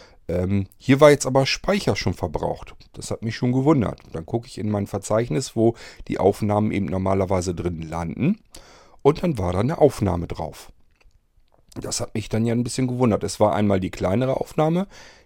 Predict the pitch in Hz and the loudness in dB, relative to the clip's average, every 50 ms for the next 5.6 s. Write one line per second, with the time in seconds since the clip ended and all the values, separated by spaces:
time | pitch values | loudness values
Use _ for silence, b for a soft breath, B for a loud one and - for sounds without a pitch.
0 | B - - 104 95 101 101 101 104 113 110 107 98 90 - - - 107 104 82 | B -4 -4 -2 4 6 6 6 6 4 2 2 0 -4 -4 0 2 2 2 2
1 | 87 98 - - 98 - - 92 104 - 98 95 - - - _ _ - - 98 | -2 -4 -4 -4 -6 -6 -4 -6 -4 -4 -4 -4 -6 -8 -20 _ _ -8 -6 -2
2 | - - - - 107 110 113 123 135 127 117 104 90 90 87 92 95 - - 92 | -2 -2 0 0 4 4 4 4 4 2 -4 -6 -6 -6 -6 -6 -4 -4 -2 -2
3 | 95 98 101 - - 110 107 110 - 101 - 107 107 104 101 92 90 92 92 - | -2 -2 -2 -2 0 0 0 0 -2 -4 -2 -2 -2 0 -2 -4 -2 -2 0 0
4 | 71 - - - - - - 131 135 143 135 - 135 131 135 131 117 - - 117 | 0 -2 -4 -6 -8 -4 -2 -2 -2 -2 -4 -4 -6 -4 -4 -4 -6 -2 0 0
5 | 117 107 117 120 117 - - - - 117 117 113 | 0 2 2 2 0 0 -2 -4 -2 0 0 0